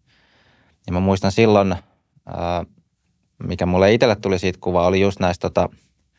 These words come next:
eläkeyhtiöistä silloin, tota, vieraat, niin, et oli ihan itse asiassa hyvässä jamassa, niin kun Suomen eläkejärjestelmä,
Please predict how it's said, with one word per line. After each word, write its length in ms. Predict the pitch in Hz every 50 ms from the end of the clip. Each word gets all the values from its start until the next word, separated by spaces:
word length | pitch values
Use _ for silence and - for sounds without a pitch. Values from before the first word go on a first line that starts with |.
| _ _ _ _ _ _ _ _ _ _ _ -
eläkeyhtiöistä 760 | - 101 101 95 - 92 87 90 87 - - 87 85 85 -
silloin, 300 | - 95 87 87 85 85
tota, 260 | 82 80 - 87 87 - - _ _ - -
vieraat, 480 | 107 101 90 90 87 82 87 - _ _ _ _ -
niin, 340 | 95 92 92 92 90 90 - - _ _ _ _ _ _ _ _ _ _ _ -
et 140 | - 85 82
oli 160 | 101 104 101
ihan 240 | - 107 117 113 113
itse 200 | 117 117 - 120
asiassa 180 | 117 - 131
hyvässä 320 | 131 120 113 104 - - 98
jamassa, 500 | 98 95 95 92 87 - - - 80 85 _ _ _ _ _ - -
niin 140 | - 87 82
kun 120 | 78 87
Suomen 240 | 90 92 90 90 90
eläkejärjestelmä, 840 | 92 92 90 85 87 85 85 85 85 82 - - 82 82 85 85